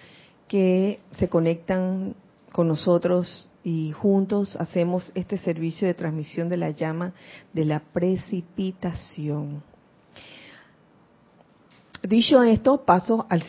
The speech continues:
al día siguiente, domingo dieciséis de junio, donde tendremos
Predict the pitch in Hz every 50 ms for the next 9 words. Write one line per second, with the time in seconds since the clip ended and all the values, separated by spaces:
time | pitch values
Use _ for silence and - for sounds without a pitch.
0 | - - - _ - 175 175 170 160 160 180 180 185 180 - 202 202 226 262 254
1 | 202 165 - 165 165 160 165 175 175 180 185 190 196 196 196 208 202 180 165 185
2 | 202 208 208 202 196 - - 170 - - - - 208 202 202 208 214 214 - -
3 | - - 165 175 165 147 - - - 233 254 269 254 202 175 160 170 180 202 269
4 | - - - _ _ _ _ _ _ _ _ _ _ _ _ _ _ _ _ _
5 | _ _ _ _ _ _ _ - - - - - - _ _ _ 180 175 185 185
6 | 180 175 175 175 185 175 175 170 175 180 202 208 220 226 220 208